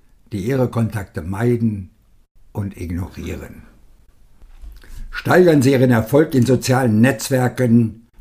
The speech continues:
durch Content-Marketing. Um Ihre Fähigkeit zu verbessern, mit Ihren Kontakten auf den sozialen Kanälen in Verbindung zu treten,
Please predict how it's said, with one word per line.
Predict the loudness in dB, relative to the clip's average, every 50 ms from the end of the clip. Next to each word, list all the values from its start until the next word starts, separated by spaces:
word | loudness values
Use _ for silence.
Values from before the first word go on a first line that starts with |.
| -6
durch | -2 -2 -2 -2 -4
Content-Marketing. | -2 0 2 2 2 2 0 -2 -2 -2 -2 -4 -4 -4 -4 -4 -4 -6 -8 -12 -10 -10 -10 -10 -10 -12 -18 -20 -20 -20 -20 -20 -20 _ _ _ _ _ _ _ _ _ _ _ _ _ _ -20 _ _
Um | -2 0 2
Ihre | 2 4 4 4 2
Fähigkeit | 2 2 4 4 4 4 2 0 0 0 0
zu | -2 -4
verbessern, | -2 0 0 0 0 -2 -2 -2 -2 -4 -6 -6 -6 -6 -6 -6 -6 -8 -10 -12 -12 -8 -4
mit | -4 -2 0
Ihren | 2 4 4 4 4
Kontakten | 4 2 2 2 0 -2 -2 -4 -4 -6 -6
auf | -6 -2 0
den | 2 2 2
sozialen | 2 0 0 -2 -4 -4 -4 -2 -2 -2 -2 -2 -2
Kanälen | -2 -2 0 2 2 2 2 2 0 0 -2 -2
in | -2 -4
Verbindung | -4 -2 -4 -2 0 0 2 2 2 0 0
zu | -2 -4 -4
treten, | -2 -2 0 0 0 0 -2 -2 -2 -4 -8